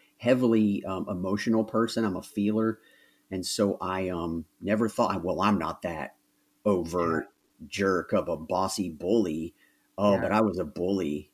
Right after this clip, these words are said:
Speaker 1: in, uh, passive aggressive ways.
Speaker 2: Yeah.
Speaker 1: So, um,
Speaker 2: It's so
Speaker 1: man.
Speaker 2: honest.
Speaker 1: <laughs> Yeah.
Speaker 2: Yeah.
Speaker 1: Um, but let's, let's talk for just a minute, if we could. I, knowing what I know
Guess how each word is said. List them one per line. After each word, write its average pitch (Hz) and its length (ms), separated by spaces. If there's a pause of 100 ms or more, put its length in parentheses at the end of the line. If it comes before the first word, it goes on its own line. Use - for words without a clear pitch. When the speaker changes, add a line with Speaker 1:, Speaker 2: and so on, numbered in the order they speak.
(120)
Speaker 1:
in, 87 300
uh, 76 220
passive 82 440
aggressive 80 540
ways. 52 480 (360)
Speaker 2:
Yeah. 123 140
Speaker 1:
So, 82 400
um, 80 460 (260)
Speaker 2:
It's 95 220
so 165 120
Speaker 1:
man. 135 160
Speaker 2:
honest. 131 240
Speaker 1:
<laughs> - 640
Yeah. 107 280 (720)
Speaker 2:
Yeah. 87 340
Speaker 1:
Um, 85 200 (720)
but 185 260
let's, 202 500
let's 240 260
talk 160 320
for 143 140
just 147 300
a 113 40
minute, 131 280
if 120 160
we 113 80
could. 131 360
I, 135 300 (840)
knowing 170 460
what 127 180
I 123 180
know 110 640